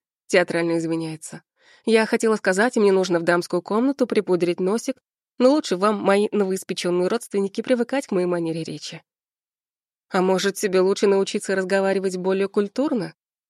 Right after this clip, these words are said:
Впервые за весь ужин парирует Ангелина, глядя на Каролину неприязненным взглядом. «И зачем, позволь спросить, мне нужно тратить на это время, если мой чудесный муж не против того, как я порой выражаюсь? Не так ли, милый?»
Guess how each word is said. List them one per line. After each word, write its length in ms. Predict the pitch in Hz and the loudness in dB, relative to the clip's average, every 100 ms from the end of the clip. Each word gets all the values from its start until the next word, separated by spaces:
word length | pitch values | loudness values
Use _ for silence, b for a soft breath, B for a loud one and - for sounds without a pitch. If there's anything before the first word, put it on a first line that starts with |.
| _ | _
Впервые 400 | - 226 175 175 | 2 2 4 2
за 140 | 170 | 2
весь 200 | 175 - | 0 -2
ужин 280 | 220 202 180 | 0 0 0
парирует 420 | 175 175 180 180 | 0 0 -2 -2
Ангелина, 460 | 180 185 202 254 214 | 2 2 4 2 2
глядя 300 | 185 175 175 | 2 2 2
на 100 | 175 | 0
Каролину 420 | 180 180 185 202 | -2 -2 -2 -2
неприязненным 640 | 185 170 160 160 165 165 | -2 -2 -4 -4 -6 -8
взглядом. 460 | 165 165 156 151 - _ _ _ _ _ _ _ _ - | -8 -10 -10 -12 -16 _ _ _ _ _ _ _ _ 2
«И 160 | 208 | 2
зачем, 340 | 190 196 - 214 | 2 0 0 0
позволь 300 | 180 175 180 | 0 0 -4
спросить, 440 | - 175 196 220 | -2 -2 -2 -2
мне 120 | 190 | 0
нужно 300 | 180 175 185 | 0 0 -2
тратить 400 | 180 185 180 175 | 0 -2 -2 -4
на 80 | 190 | -2
это 240 | 180 175 | 0 -2
время, 360 | 170 175 208 196 b b b _ | -4 -2 -2 -2 b b b _
если 260 | 214 226 240 | 0 2 4
мой 160 | 220 269 | 4 2
чудесный 420 | 220 214 247 208 | 2 0 2 2
муж 200 | 233 254 | 2 2
не 100 | 233 | 0
против 320 | 320 311 226 | 0 -4 -4
того, 240 | 185 180 | -4 -4
как 180 | 180 180 | -4 -4
я 100 | 180 | -4
порой 240 | 180 180 170 | -2 -4 -4
выражаюсь? 560 | 180 185 170 160 - _ _ _ - | -4 -4 -6 -10 -14 _ _ _ 0
Не 120 | 220 | 2
так 220 | 214 302 | 4 2
ли, 100 | 208 | 2
милый?» 400 | 180 175 165 151 | 2 2 -2 -10